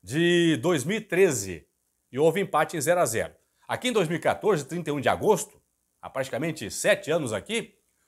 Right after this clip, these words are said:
aconteceu a primeira vitória do Grêmio sobre o Bahia na Arena. Vitória por um a zero, gol marcado pelo Barcos a treze minutos do segundo tempo. O time era treinado pelo Filipão.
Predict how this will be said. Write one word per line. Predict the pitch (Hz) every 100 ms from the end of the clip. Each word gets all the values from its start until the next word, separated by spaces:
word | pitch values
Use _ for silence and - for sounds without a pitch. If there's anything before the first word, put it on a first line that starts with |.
| _ -
aconteceu | 131 170 165 214
a | 180
primeira | 190 202 190
vitória | 160 165
do | 143
Grêmio | 175 160
sobre | 160 139
o |
Bahia | 120 165 226 -
na | 147 202 -
Arena. | 156 180 160 98 82
Vitória | 104 175 175
por | 127 123
um | 220 262
a | 190
zero, | 110 202 180
gol | 185
marcado | 139 165 151
pelo | 147
Barcos | 95 202 190 120 - - _ _
a | 131
treze | 131 - 269 220 160
minutos | 165 123 196 220 208 - - _ -
do | 180
segundo | - 143 156 131
tempo. | 233 269 269 254 -
O |
time | 208 240
era | 247
treinado | 247 202 220
pelo | 269
Filipão. | 240 294 294 165 92